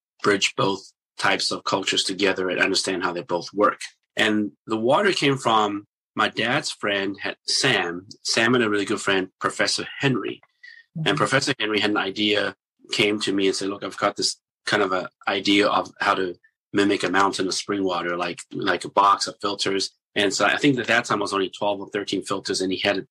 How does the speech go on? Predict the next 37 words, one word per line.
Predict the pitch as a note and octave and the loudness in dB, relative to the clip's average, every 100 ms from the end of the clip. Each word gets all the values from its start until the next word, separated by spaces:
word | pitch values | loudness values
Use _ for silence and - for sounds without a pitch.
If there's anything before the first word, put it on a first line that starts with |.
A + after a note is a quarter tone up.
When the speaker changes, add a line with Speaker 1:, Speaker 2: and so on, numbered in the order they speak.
| - | -2
Speaker 1:
pretty | C3+ C#3 | 0 0
good | A#2+ - | 0 -2
prototype | - A2+ G2 - D#2 - _ | -2 -2 -2 -6 -6 -8 _
he | - | -6
put | G#2+ - | -2 -2
together. | F#2+ F#2+ F2 E2 _ - | 0 0 0 -2 _ 0
And | B2 | 2
he's | E3+ | 2
a | |
quantum | - C#3+ C#3 B2+ | 0 0 2 0
physics | - C3 A2 | -2 -4 -4
professor | - G2 G#2+ G#2 - G#2 | -6 -4 0 0 0 -2
and | F#2+ F#2 - | -2 -4 -4
optomeric | G2 G2+ G2 F#2 | -4 -2 0 2
sciences. | - A2+ A#2+ - - | 2 2 0 -2 -2
So | G2+ | 0
he, | G#2+ G#2+ | 0 -2
he | G#2+ A2 | 0 0
does | A#2 C3+ | 2 0
a | G2+ | -2
lot | G2+ G#2 | -2 -2
of | F2 | -4
research | F#2+ G2 F2+ E2+ - G2 | -6 -4 -4 -4 -2 0
in | F#2 F2 - - | 0 -4 -8 0
wavelengths | G2 G2 F#2+ F#2+ F2+ F2 - | 2 2 2 -2 0 -2 -2
and | E2 E2+ - | -4 -8 -6
light | - C3+ - | -2 -2 0
frequencies | G2+ F#2+ F#2 F2+ F#2+ F#2 F#2 F#2 - - - - - | -2 0 0 2 0 0 -2 -2 -4 -8 -16 -18 -4
and | G2+ | 0
understands | G2 F#2+ - F2+ - | 2 2 2 -2 0
physics. | G2+ F#2 F#2 - | 0 0 -2 -2
And | F#2+ - _ _ - | -2 -4 _ _ 0
I, | G#2+ G#2+ | 2 2
I | A#2 | 2
told | B2 A2+ | 2 0
the | - | -2
professor, | - G#2+ A2 G2+ F2+ | -2 0 2 0 -4